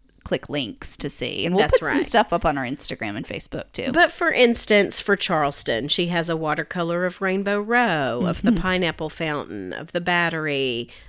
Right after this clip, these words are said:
Speaker 2: a map of Charleston.
Speaker 1: That's fun.
Speaker 2: These come not framed.
Speaker 1: Right.
Speaker 2: So very inexpensive price point. And then if, I thought if you wanted to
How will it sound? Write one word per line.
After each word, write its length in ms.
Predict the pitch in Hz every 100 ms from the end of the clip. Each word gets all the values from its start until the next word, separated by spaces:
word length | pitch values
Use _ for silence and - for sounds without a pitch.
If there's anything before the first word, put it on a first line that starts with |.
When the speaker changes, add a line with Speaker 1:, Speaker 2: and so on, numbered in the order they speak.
| -
Speaker 2:
a 80 | 220
map 540 | 262 339 330 208 -
of 180 | 165 -
Charleston. 720 | 170 135 101 - - - -
Speaker 1:
That's 280 | 190 185 -
fun. 420 | - 139 - 160 - -
Speaker 2:
These 300 | 208 247 247
come 560 | - 254 226 202 196 196 -
not 300 | 185 170 -
framed. 760 | - 214 180 131 135 170 196 -
Speaker 1:
Right. 320 | 180 135 127 -
Speaker 2:
So 600 | - - 185 170 160 147 - - - -
very 800 | 175 196 196 196 170 156 147 147 - - -
inexpensive 720 | 175 151 - - 165 - 147 -
price 360 | 190 226 226
point. 540 | - 240 226 220 220 - 190
And 140 | 220
then 100 | 220
if, 180 | 208 -
I 80 | 208
thought 240 | - 202 190
if 160 | -
you 80 | 196
wanted 300 | 196 185 175
to 260 | 165 143